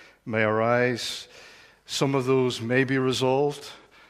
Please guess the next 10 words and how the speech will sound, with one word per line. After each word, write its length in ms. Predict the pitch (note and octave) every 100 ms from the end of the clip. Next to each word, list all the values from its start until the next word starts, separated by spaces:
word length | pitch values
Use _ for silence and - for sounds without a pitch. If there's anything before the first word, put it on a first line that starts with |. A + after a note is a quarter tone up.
| _ -
Some 260 | - A#2+
of 80 | B2
those, 240 | B2 B2
like 240 | A#2 G#2 F2+
Brexit, 720 | G#2+ A#2+ C3+ - C#3 - -
may 160 | A2
not 260 | G2+ A2+ -
be 120 | C3
resolved. 640 | B2+ B2 B2 C3 C#3+ - - - - - - - - -
Um, 480 | A#2 G#2 G#2+ G#2